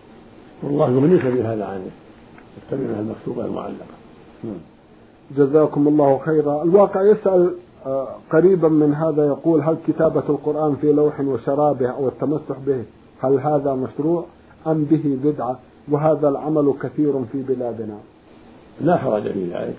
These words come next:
Speaker 1: يكتب في لوح أو في قرطاس آيات أو دعوات بالزعفران ثم يغسلها ويشربها، لا بأس، فعله أهل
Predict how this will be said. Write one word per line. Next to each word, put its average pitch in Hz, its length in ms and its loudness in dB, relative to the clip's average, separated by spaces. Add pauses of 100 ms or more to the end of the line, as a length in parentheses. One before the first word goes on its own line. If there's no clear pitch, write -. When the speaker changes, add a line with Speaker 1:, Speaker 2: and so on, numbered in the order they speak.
Speaker 1:
يكتب 127 480 -6
في 127 80 -6
لوح 117 240 0 (100)
أو 101 80 -10
في 101 200 -10 (600)
قرطاس 120 380 -2 (960)
آيات 120 380 -2 (840)
أو 117 120 -6
دعوات 113 480 -4 (680)
بالزعفران 113 680 -2 (680)
ثم 135 160 -2
يغسلها 123 420 -2
ويشربها، 120 640 -6 (180)
لا - 120 -4
بأس، 117 160 -8 (640)
فعله 139 420 -2
أهل 107 60 -2